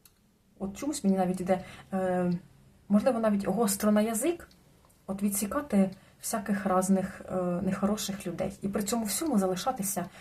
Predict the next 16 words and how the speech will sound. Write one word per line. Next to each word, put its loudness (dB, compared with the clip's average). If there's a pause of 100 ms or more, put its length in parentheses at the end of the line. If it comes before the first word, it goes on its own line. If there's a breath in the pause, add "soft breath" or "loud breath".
(180 loud breath)
от -4
королевою. -2
Тобто 2
не, 10 (280 loud breath)
е, 0 (420)
хочу 0
сказати, 0
не 12
матюки 4
перти, 0 (440)
начебто -4
у 2
вас 0 (280 loud breath)
словесний 0
той -6
самий, -6